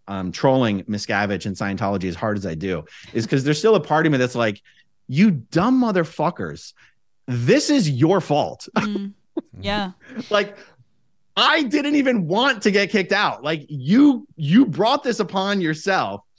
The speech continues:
Speaker 2: Mm.
Speaker 1: Um, and that doesn't sound very, like, high-minded or whatever, but there is still a part of me that's like, "You guys make your own enemies. We were willing to let bygones be bygones." You would have never heard one word from us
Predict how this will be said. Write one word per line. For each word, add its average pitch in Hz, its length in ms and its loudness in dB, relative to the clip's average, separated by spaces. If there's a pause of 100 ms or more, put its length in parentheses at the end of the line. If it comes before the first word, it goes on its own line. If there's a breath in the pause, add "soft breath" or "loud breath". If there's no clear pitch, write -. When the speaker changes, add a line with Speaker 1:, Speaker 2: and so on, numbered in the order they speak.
Speaker 2:
Mm. 202 360 -8
Speaker 1:
Um, 139 600 -4
and 127 280 -6
that 127 100 -2
doesn't 123 200 -2
sound 123 240 -2
very, 117 200 2
like, 107 240 0
high-minded 117 600 -2
or 98 40 -8
whatever, 87 340 -10 (220 loud breath)
but 156 140 2
there 180 100 4
is 214 200 2
still 202 200 2
a 156 60 2
part 160 280 0
of 151 60 4
me 131 80 2
that's 127 200 0
like, 120 280 -2 (360 loud breath)
"You 151 280 0
guys 302 340 0
make 175 480 0
your 196 380 -6
own 190 400 -2 (100)
enemies. 190 680 -2
We 208 180 0
were 302 140 -2
willing 262 360 -4
to 233 100 -14
let 214 180 -2
bygones 233 440 -8
be 247 120 -2
bygones." 240 500 -2 (240 loud breath)
You 370 220 -4
would 508 180 4
have 381 160 -8
never 311 320 0
heard 302 300 -2
one 311 280 -4
word 330 320 -2
from 214 280 -4
us 92 360 -8